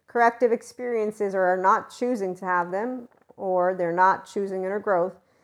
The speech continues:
So the brainstem is filled with that rage of the terror or whatever it is that's coming up, and it's in there, it's that implicit memory. And now, because <laughs> people justify what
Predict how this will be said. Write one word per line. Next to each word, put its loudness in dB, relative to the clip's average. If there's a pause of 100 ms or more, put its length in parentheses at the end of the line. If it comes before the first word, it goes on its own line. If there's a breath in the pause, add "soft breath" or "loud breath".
(200)
So -6
the 0 (120)
brainstem 2
is -2
filled 2
with 2
that 2
rage 2
of 0
the 2
terror 0
or 2
whatever 4
it 0
is -2
that's -4
coming -4
up, 0 (260)
and -6
it's -8
in -4
there, 4
it's -6
that -2
implicit -6
memory. -4
And -6
now, 4
because 2 (180)
<laughs> -20
people -2
justify 2
what 2